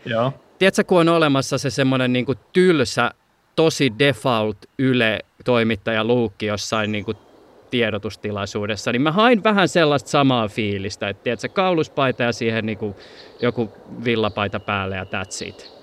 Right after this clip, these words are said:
Speaker 1: Hyvin virallinen.
Speaker 2: Sulla on tommonen harmaa cowboy-hattu, villapaita kauluksella, ruskeat housut. Näytät sä oikeesti tolta?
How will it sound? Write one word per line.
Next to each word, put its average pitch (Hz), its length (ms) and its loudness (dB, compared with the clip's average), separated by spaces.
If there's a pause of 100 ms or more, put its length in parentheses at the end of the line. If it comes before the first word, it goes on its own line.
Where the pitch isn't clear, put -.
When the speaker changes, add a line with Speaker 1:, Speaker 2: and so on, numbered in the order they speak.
(160)
Speaker 1:
Hyvin 131 260 4
virallinen. 107 680 0 (240)
Speaker 2:
Sulla 202 240 4
on 190 60 2
tommonen 170 360 2
harmaa 143 540 2 (160)
cowboy-hattu, 110 1160 0 (240)
villapaita 117 1000 0 (480)
kauluksella, 110 800 0
ruskeat 107 640 -6
housut. 104 680 -4
Näytät 131 360 -4
sä - 140 -6
oikeesti 104 640 -2 (100)
tolta? 92 420 -8